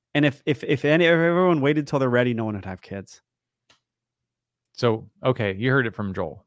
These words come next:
Speaker 2: You should wait.
Speaker 1: You, I don't know.
Speaker 2: How, you've seen Idiocracy, right?
Speaker 1: Married people should have a lot of kids.
Speaker 2: Have you seen
Speaker 1: Keep having 'em.
Speaker 2: Idiocracy?
Speaker 1: No.
Speaker 2: It's with Luke Wilson. It's pretty funny.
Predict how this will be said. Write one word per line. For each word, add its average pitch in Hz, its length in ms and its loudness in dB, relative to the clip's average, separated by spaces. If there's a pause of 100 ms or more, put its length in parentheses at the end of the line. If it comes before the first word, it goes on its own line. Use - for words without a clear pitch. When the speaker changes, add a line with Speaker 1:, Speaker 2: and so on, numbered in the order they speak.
(140)
Speaker 2:
You 107 100 -8
should 101 180 -10
wait. 90 240 -10 (1120)
Speaker 1:
You, 113 280 -8 (360)
I - 40 -10
don't - 220 -10
know. 104 180 -18 (1000)
Speaker 2:
How, 139 100 0
you've 160 220 6
seen 131 200 2
Idiocracy, 104 640 0
right? 104 240 -2 (180)
Speaker 1:
Married 185 260 2
people 196 200 -4
should - 120 -2
have 170 100 0
a 160 40 0
lot 156 200 4
of 156 60 -2
kids. - 380 -10 (260)
Speaker 2:
Have 127 80 2
you 143 40 0
seen 143 200 -2
Speaker 1:
Keep 123 180 4
having 160 300 6
'em. 101 60 4
Speaker 2:
Idiocracy? 185 160 0 (880)
Speaker 1:
No. 92 180 -8 (640)
Speaker 2:
It's 131 240 -2
with 165 140 2 (140)
Luke 120 300 0
Wilson. 151 600 0
It's - 140 -10
pretty 113 180 -2
funny. 90 340 -4